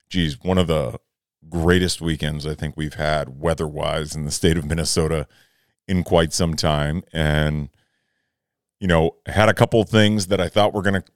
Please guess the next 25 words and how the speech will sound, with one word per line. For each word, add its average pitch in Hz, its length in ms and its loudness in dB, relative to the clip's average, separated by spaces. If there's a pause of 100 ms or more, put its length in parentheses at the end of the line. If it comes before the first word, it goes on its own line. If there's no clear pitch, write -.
(140)
potentially 95 540 0
happen 95 400 0
this 92 200 -2
week 92 220 0
that - 140 -10
didn't 85 220 -4
fall 87 260 4
through. 90 380 0
So 80 420 -2 (880)
your 85 140 -10
boy 90 320 8
is 87 180 2
sitting - 320 2
here 98 440 2 (280)
cracking 98 380 2
open 95 200 2
a 82 60 0
mic 95 440 2 (200)
and 104 160 0
a 120 60 0
beer 85 420 -4 (220)
on 80 80 -6
a 80 80 -6
Sunday 90 320 0
night. 80 320 -4